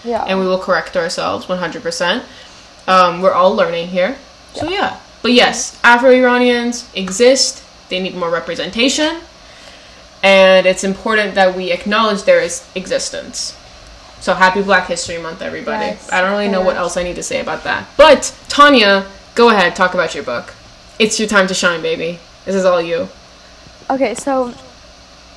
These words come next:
Speaker 1: I, st-, so start, okay, I had a New Year's resolution to
Speaker 2: Okay.
Speaker 1: read, like, a book a month.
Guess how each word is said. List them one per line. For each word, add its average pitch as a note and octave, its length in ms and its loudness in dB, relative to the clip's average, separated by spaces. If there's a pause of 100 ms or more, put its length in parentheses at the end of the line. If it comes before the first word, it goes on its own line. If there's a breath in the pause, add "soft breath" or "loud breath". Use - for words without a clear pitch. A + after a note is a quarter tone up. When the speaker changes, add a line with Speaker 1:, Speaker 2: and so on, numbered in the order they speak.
(1400)
Speaker 1:
I, C#4+ 580 6
st-, - 340 -6
so F4 140 0
start, F#4+ 360 2
okay, - 160 0
I C4+ 100 0
had F4 140 2
a F4 100 0
New C#4 140 -2
Year's D4 240 -4
resolution B3 840 -4 (220)
to B3+ 100 -2
Speaker 2:
Okay. A3 300 -4
Speaker 1:
read, G#3 60 -4
like, G3 280 -2
a A#3 80 -4
book B3 240 -2
a B3 60 -2
month. G3+ 360 -6